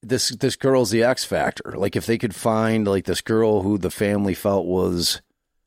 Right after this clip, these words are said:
the one who put these guys in the know in terms of what was in that house or potentially in that house, you know, and they're squeezing her hard to try to figure out, like, I'm talking about law enforcement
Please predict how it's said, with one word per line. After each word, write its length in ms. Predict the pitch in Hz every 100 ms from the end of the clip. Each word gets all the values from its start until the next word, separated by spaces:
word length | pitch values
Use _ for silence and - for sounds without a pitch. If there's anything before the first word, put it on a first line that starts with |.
| _
the 80 | 101
one 260 | 92 104 101
who 140 | 95
put 320 | - 107 95 _ _ _ _ -
these 240 | 101 95
guys 320 | 110 98 92
in 120 | 95
the 100 | 90
know 320 | 85 92 98 98
in 80 |
terms 260 | 87 92 87
of 80 | 85
what 160 | 90
was 140 | 90 85
in 120 | 90
that 160 | 87 78
house 340 | 87 95 -
or 80 | 73
potentially 520 | - - 95 - 92
in 120 | 90
that 180 | 87 85
house, 420 | 87 101 98 - - _ _ _ _ _ -
you 60 |
know, 140 | 104 101
and 80 |
they're 100 | 92
squeezing 500 | 82 - 117 104 90
her 380 | 82 101 110 107 - _ -
hard 420 | 95 107 113 110 _ _ -
to 80 | -
try 180 | 107
to 80 | 98
figure 380 | 92 107 95 101
out, 200 | 98 95
like, 180 | 90 87
I'm 120 | 87
talking 220 | 92 92
about 220 | 92 82
law 200 | 82 92
enforcement 440 | 95 - 107 101